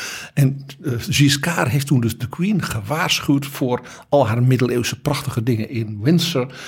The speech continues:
En vooral ook het prachtige porselein uit Japan uit de zeventiende eeuw. Want de Ceausescu's kenden wat dat betreft geen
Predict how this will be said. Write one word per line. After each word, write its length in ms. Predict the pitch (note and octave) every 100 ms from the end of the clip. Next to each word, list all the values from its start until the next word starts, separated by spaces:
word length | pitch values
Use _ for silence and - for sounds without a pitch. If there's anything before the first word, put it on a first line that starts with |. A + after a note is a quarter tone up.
| - -
En 140 | A#2+
vooral 280 | C3+ B2 A#2+
ook 160 | B2
het 180 | B2 -
prachtige 380 | D3 C3+ G2 F#2+
porselein 840 | - B2 - A2+ G#2 B2 C3 B2+
uit 140 | A#2 A2+
Japan 520 | A2+ - E3 D3 D3+
uit 140 | A#2+
de 60 | -
zeventiende 800 | - C#3 B2+ D#3 C3+ B2 B2 C3
eeuw. 160 | C3+ C3+ - - -
Want 220 | B2+ A2
de 100 | B2+ A#2+
Ceausescu's 720 | A#2+ A2 - C#3 - C#3 -
kenden 360 | G#3 F#3 D3 A2+
wat 120 | A2+
dat 100 | C3
betreft 200 | A#2 A2
geen 340 | - - B2